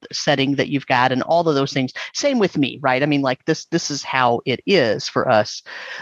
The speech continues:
But if you were a new D M, that wouldn't necessarily work for you. So, so th-, giving this,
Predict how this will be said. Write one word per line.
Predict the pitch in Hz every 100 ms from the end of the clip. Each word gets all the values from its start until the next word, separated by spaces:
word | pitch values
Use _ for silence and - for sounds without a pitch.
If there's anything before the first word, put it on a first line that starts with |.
| -
But | 175
if | 214
you | 254 269
were | 247
a | 175
new | 175 220
D | 202 151 123
M, | 110 104 127 - -
that | 170
wouldn't | 180 208 175
necessarily | 165 - 170 156 139
work | 127 127 131
for | -
you. | 120 113 127
So, | - - 143 135
so | - 175
th-, | 165 196 180
giving | 277 320 277
this, | 233 233 -